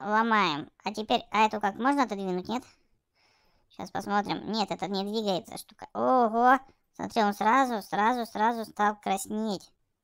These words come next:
Ой, сильно что-то краснеет. Нет, надо, надо ноги отодвигать ему. Потихонечку, чтобы он у нас, э, ребята, не, не лопнул. Все, прошли, э, восьмой уровень, идем дальше. А тут какой-то н-,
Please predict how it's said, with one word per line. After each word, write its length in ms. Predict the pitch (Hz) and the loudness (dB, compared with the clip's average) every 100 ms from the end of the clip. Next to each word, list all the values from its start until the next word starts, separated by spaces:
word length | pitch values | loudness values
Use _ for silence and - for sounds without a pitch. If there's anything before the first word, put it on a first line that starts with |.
| _ _ _ _ _ _ _ _ | _ _ _ _ _ _ _ _
Ой, 260 | - 202 202 | -4 0 0
сильно 320 | - 226 202 | 0 -2 -2
что-то 180 | 190 175 | -2 -8
краснеет. 440 | 180 185 214 190 | -8 -8 -4 -4
Нет, 140 | 196 180 - - _ - | -4 -8 -10 -20 _ -6
надо, 260 | 196 196 - | 0 2 2
надо 240 | 190 190 208 | -2 -4 -2
ноги 260 | 233 208 | -2 -2
отодвигать 500 | 180 175 175 175 165 | -4 -4 -6 -6 -6
ему. 160 | - 180 - _ _ _ _ _ _ _ _ _ _ _ _ | -8 -14 -16 _ _ _ _ _ _ _ _ _ _ _ _
Потихонечку, 800 | 180 180 180 233 254 247 - 240 | -12 -10 -8 -4 -2 -2 -2 -6
чтобы 360 | - 202 208 208 | -2 -2 0 -2
он 60 | |
у 80 | 190 | 0
нас, 260 | 175 185 - _ - | -2 -2 -6 _ -6
э, 320 | 180 185 170 | -2 2 0
ребята, 320 | 185 202 165 | 0 -4 -4
не, 260 | 185 208 - - | -2 -2 -4 -6
не 220 | 202 214 | -2 2
лопнул. 360 | 233 208 269 - - _ _ - - _ _ _ _ | 2 2 -2 -12 -18 _ _ -20 -20 _ _ _ _
Все, 240 | - 262 220 | -2 2 2
прошли, 360 | 233 233 285 | 0 0 0
э, 320 | - 214 226 | 0 2 2
восьмой 380 | 214 233 247 254 | 2 0 -2 -4
уровень, 460 | 240 262 247 233 233 | 0 0 2 0 -4
идем 420 | - 220 226 220 220 | -6 -2 0 0 2
дальше. 560 | 240 226 220 220 202 - | 2 2 0 2 0 -2
А 100 | 214 | -2
тут 140 | 254 | -2
какой-то 300 | 226 233 226 | -2 -2 0
н-, 180 | 233 | 0